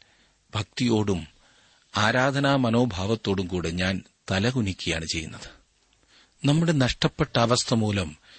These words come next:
ക്രിസ്തുവിന്റെ ഹൃദയം നുറുങ്ങി. നമ്മുടെ നിത്യമായ സ്വാതന്ത്ര്യത്തിനു വേണ്ടി അവൻ രക്തം ചൊരിയുകയും നമുക്ക് ജീവനുണ്ടാകുവാൻ, സമൃദ്ധിയായി ജീവനുണ്ടാകുവാൻ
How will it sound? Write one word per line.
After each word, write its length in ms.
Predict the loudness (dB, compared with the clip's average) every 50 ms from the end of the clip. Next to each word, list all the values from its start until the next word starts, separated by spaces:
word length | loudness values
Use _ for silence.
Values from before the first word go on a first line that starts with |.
| -20 -20 _ _ _ -4
ക്രിസ്തുവിന്റെ 520 | -2 -2 -2 0 -2 0 2 2 2 0 0
ഹൃദയം 440 | -2 -2 -2 -2 -2 0 -2 -2
നുറുങ്ങി. 500 | -4 -4 -4 -4 -6 -6 -8 -10 -14 -18 _ _ _ _ _ _ _ _ _ _ _ _ _ _ -2
നമ്മുടെ 200 | 0 2 2 2
നിത്യമായ 580 | 2 2 0 0 0 2 2 2 2 2 0 0
സ്വാതന്ത്ര്യത്തിനു 800 | -2 -2 -2 0 0 0 2 2 0 2 0 -2 -2 -2 -2 0
വേണ്ടി 400 | 0 0 -2 -2 -6 -8 -8 -12 -18 _ _ _ _ -6
അവൻ 240 | -4 -4 -4 -4 -4 -4
രക്തം 340 | -6 -6 -4 -4 -2 -2 -2
ചൊരിയുകയും 640 | -4 -4 -4 -2 -2 -4 -2 -2 -4 -4 -4 -8 -12 _ _ _ _ -20 _ _ _ _ _ _ _ _ _ _ _ _ _ _ _ _ _ _ _ _ _ _ _ _ _ _ _ _ 2
നമുക്ക് 380 | 4 4 4 4 4 0 0 0 -4 -10 _ _ _ _ _ _ _ _ _ _ _ _ _ _ -2
ജീവനുണ്ടാകുവാൻ, 880 | 0 2 4 4 4 6 4 4 4 2 0 0 -2 -6 -8 -8 -10 -12 -16 -20 -20 -20 _ _ _ _ _ _ _ _ _ _ _ _ _ _ _ -8
സമൃദ്ധിയായി 920 | -2 0 2 4 4 4 2 2 0 -2 0 0 2 2 0 0 -2 -4 -8 _ _ _ -4
ജീവനുണ്ടാകുവാൻ 800 | 2 4 4 4 4 2 2 0 -2 -2 -4 -6 -8 -10 -10 -10